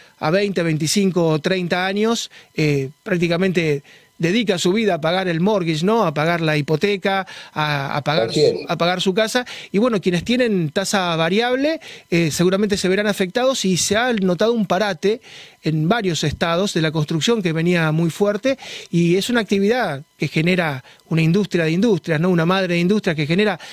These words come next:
Speaker 1: tanto movimiento económico y tanto movimiento de mano laboral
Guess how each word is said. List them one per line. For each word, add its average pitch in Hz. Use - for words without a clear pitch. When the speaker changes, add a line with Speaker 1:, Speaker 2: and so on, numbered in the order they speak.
Speaker 1:
tanto 240
movimiento 170
económico 170
y 151
tanto 196
movimiento 170
de 165
mano 185
laboral 190